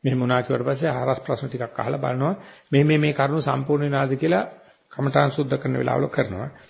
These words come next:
පා-, ඒක නිසා හුඟ දෙනෙක්, ඒ, ගුරුවරයෙක් නැතිකම නිසා අපිට භාවනා කරන්න බෑ කියලා මේකෙම නිදහතර කරුණු හොයනවා. නමුත්, අ, ක්‍රම සහ විදි හොයනකොට, අ,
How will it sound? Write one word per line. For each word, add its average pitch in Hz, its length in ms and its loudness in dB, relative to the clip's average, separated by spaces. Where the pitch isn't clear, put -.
පා-, 139 200 -2
ඒක 139 200 4
නිසා 165 260 4
හුඟ 139 180 4
දෙනෙක්, 151 340 2
ඒ, 135 300 2
ගුරුවරයෙක් 139 440 2
නැතිකම 135 380 0
නිසා 135 260 0
අපිට 131 200 -2
භාවනා 123 340 -2
කරන්න 123 260 -4
බෑ 120 220 4
කියලා 139 360 0
මේකෙම 131 360 2
නිදහතර 131 480 2
කරුණු - 280 0
හොයනවා. 113 380 -4
නමුත්, 156 260 -2
අ, 151 120 2
ක්‍රම 147 200 2
සහ 151 120 0
විදි 165 280 4
හොයනකොට, 147 420 2
අ, - 760 -6